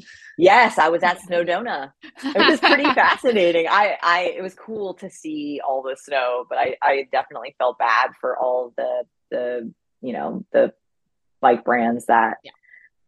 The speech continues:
Speaker 1: you know, co-, the companies that were here trying to set up, and they had to clear all the <laughs> snow. And instead of having three days, we had to kind of jam pack everything into two days. Um, but it was still a super fun time. And then Rome Fest.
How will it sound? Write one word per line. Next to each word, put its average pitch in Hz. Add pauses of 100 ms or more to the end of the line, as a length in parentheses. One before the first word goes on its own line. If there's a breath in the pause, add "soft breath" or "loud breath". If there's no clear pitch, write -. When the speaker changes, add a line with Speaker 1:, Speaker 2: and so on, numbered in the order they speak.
(240)
Speaker 1:
you 127
know, -
co-, -
the - (160)
companies 120
that 123
were -
here 120
trying 120
to -
set 127
up, 120
and 110
they 127
had 123
to 117
clear 127
all 120
the -
<laughs> -
snow. 180
And 135 (480 soft breath)
instead 139
of 123
having 127
three 151
days, 131
we 135
had 123
to -
kind 120
of 113
jam 123
pack 117
everything 120
into 117
two 165
days. 127 (120)
Um, 113
but 117
it 139
was 139
still 143
a 131
super -
fun 117
time. 120 (760)
And 156
then 151 (280)
Rome 147
Fest. 175